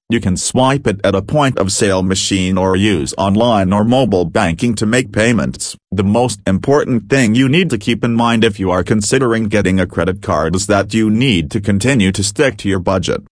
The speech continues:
Remember, it may be easy to put that new pair of shoes on your shiny new credit card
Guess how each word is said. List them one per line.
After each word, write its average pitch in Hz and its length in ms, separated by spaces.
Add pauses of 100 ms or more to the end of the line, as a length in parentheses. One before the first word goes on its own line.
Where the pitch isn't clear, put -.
Remember, 95 580 (220)
it 107 220
may 104 100
be 101 260
easy 107 360
to 101 160
put 123 260
that 101 220
new 113 180
pair 123 260
of 85 160
shoes 87 460
on 92 160
your 90 140
shiny 135 400
new 170 240
credit 143 340
card 87 440